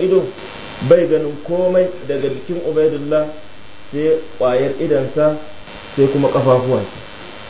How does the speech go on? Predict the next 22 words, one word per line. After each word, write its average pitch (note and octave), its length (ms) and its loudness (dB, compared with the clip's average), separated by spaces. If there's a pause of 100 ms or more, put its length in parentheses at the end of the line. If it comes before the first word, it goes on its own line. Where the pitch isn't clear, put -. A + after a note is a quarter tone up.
(800)
Ya B2+ 220 8
rufe D3+ 320 4
kansa, D3 240 0
dama D3+ 260 2
ai D#3 140 4
da D3+ 80 4
kai D3+ 240 2
ake C#3+ 220 0
gane C3 240 2
mutum A2+ 300 -4
galibi. A2+ 300 2 (1000)
Ta C#3 100 2
nan D3+ 160 4
kake D#3 260 4
gane C#3 220 4
wannan C3+ 300 4
wane C3 220 4
ne B2 180 2
ko C3+ 100 -2
ba A#2 100 4
wane A2 120 0
bane. G2+ 240 -10